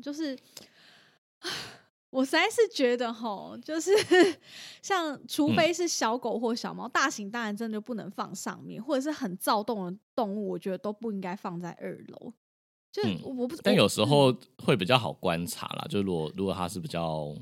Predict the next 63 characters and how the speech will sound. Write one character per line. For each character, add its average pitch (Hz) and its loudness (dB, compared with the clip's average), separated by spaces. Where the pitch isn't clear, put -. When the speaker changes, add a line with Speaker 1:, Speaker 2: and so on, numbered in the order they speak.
Speaker 1:
对。 220 -2
Speaker 2:
有 - -2
问 92 0
题 76 -6
需 90 -8
要 80 0
观 76 -6
察 78 -2
的。 381 2
Speaker 1:
对， 302 6
通 349 0
常 320 2
我 214 -4
们 208 -4
会， 262 2
就 247 -2
是 269 -2
还 240 -2
是 233 0
会 254 2
稍 220 -4
微 190 -4
区 208 -6
分 185 -6
一 - -16
下。 180 -8
那 403 -2
其 359 4
实 269 -2
就 302 -2
是 339 -2
放 330 -2
在 302 -2
二 302 0
楼 214 -4
的 202 -6
笼 196 -6
子， 202 -10
其 240 -6
实 302 -4
现 392 0
在， 370 0
我 220 -4
不 254 -2
知 - -
道 392 4
现 415 -2
在 381 2
新 330 0
型 262 -2
的 202 -6
笼 196 -4
子 208 -4
怎 208 -6
么 98 -18
样， 170 -12
但 269 -4
是 294 -4
我 262 0
们 180 -8
以 202 -8
往 233 -4
Speaker 2:
嗯。 - -6